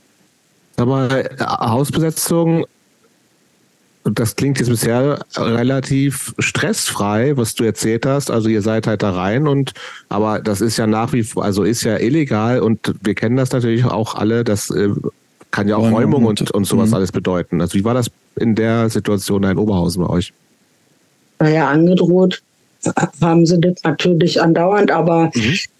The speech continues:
Speaker 3: ich glaube, äh, die gute Sache war, dass wir immer, äh, ähm, Öffentlichkeitsarbeit gemacht hatten.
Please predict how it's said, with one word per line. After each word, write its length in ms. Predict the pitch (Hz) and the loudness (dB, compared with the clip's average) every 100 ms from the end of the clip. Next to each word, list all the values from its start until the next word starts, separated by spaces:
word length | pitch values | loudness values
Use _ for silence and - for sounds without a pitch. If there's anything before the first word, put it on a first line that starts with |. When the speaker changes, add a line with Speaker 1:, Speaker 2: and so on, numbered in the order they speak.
| _ - | _ -2
Speaker 3:
ich 180 | 180 147 | 0 2
glaube, 600 | 190 170 175 175 175 165 _ - | 2 4 4 4 4 2 _ 0
äh, 560 | 175 170 170 165 165 160 - _ - 160 | 2 4 4 4 2 0 -8 _ -4 2
die 180 | 175 | 0
gute 340 | 165 185 233 214 | 2 2 2 2
Sache 340 | 220 226 233 | 2 2 2
war, 280 | 233 233 233 | 4 4 2
dass 280 | 202 214 - | 2 0 4
wir 160 | 233 220 - | 4 6 4
immer, 880 | 226 220 202 190 190 196 190 185 185 - - _ - - - _ 175 | 6 4 4 4 4 4 4 6 4 0 -10 _ -10 -10 -10 _ 0
äh, 60 | |
ähm, 540 | 180 175 170 165 170 151 - | 4 4 6 6 4 2 -2
Öffentlichkeitsarbeit 1000 | 226 277 214 196 190 175 156 151 160 160 | 0 2 4 2 2 2 2 2 2 2
gemacht 420 | 175 165 151 - | 4 4 2 0
hatten. 360 | 165 156 170 | -2 2 2